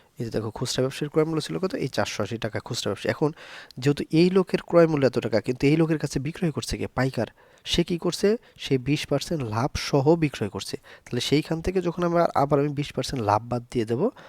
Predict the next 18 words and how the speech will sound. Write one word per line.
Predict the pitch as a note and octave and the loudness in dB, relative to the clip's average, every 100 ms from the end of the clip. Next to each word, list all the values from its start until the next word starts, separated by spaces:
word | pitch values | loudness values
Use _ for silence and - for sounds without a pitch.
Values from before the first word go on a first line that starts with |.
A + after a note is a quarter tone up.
| - A#2 | -16 -4
বাদ | A2 A#2+ | -2 -2
দিয়ে | C#3 | -2
দিলে | C3 E3 | -2 -2
তখন | - - C3 | -4 -6 -4
এই | B2 | -4
পাইকারের | - B2+ A#2+ F#3+ - | -2 -2 0 -2 4
ক্রয় | C#3 | 2
মূল্য | A2+ F#2 | 2 -2
আসবে। | - - - - - | -4 -8 -14 -20 2
তো | F3 | 6
আমি | D#3+ D#3 | 6 2
সেম | - D3 D3 | 2 2 2
একই | - - | -2 0
রকম | C3+ B2+ B2+ | 0 0 0
লাইন | A#2+ A#2+ | 0 0
লিখবো | A#2 A#2+ | -2 -4
তখন | A#2+ A#2 A#2 - - - - - _ _ _ _ _ - B2+ A#2+ | -4 -4 -6 -8 -20 -20 -20 -20 _ _ _ _ _ -12 -8 0
যে, | A2 | 0